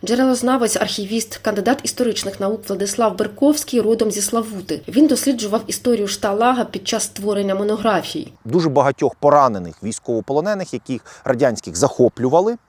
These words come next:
Speaker 2: зразу відправити їх у табори для утримання не було можливості, вони були важко поранені. Тому створювалися такі лазарети.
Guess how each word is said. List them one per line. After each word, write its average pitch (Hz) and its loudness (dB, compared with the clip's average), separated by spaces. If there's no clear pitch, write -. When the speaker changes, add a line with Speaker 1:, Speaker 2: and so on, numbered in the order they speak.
Speaker 2:
зразу 147 4
відправити 147 0
їх 120 -4
у 160 2
табори 143 4
для 101 0
утримання 190 -2
не 123 -4
було 151 -2
можливості, 135 -4
вони 120 -6
були 123 -2
важко 117 -2
поранені. 87 -2
Тому 254 -2
створювалися 208 0
такі 170 -2
лазарети. 151 4